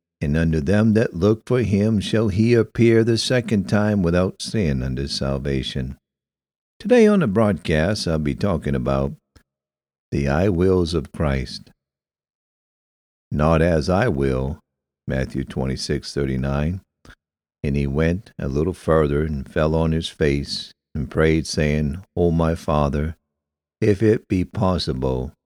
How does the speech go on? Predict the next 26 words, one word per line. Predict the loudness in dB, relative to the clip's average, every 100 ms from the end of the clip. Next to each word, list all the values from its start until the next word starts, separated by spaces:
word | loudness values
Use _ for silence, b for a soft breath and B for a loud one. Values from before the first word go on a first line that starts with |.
| _ _
let | 0 0 0
this | -2 -2
cup | -4 -2 -2 -2
pass | -2 0 0
from | -2 -2 0
me. | 0 -2 -6 _ _ _ _ _ _ -6
Nevertheless, | -2 -2 -2 -2 0 0 -4 -10 -14 -6
not | -2 0
as | 0 -2 -2
I | -2 -2
will, | 0 -2 -2 -6 -12 _ -10
but | -6 -4
as | -6 -4
thou | -4 -4
wilt. | -4 -8 -10 -16 _ _ _ _ _ _ _
I | -2 0
will | 2 0 0 -4 -6
be | -6
thou | -4 -6
clean." | -6 -6 -6 -8 -14 _ _ _ _ _ _
Luke | -4 -4 -4
five, | -4 -2 -4 -8 _ _ _ _ _ -10
verses | -6 -6 -6 -10
twelve | -4 -4 -2
and | -6
thirteen. | -6 -8 -6 -4 -4 -8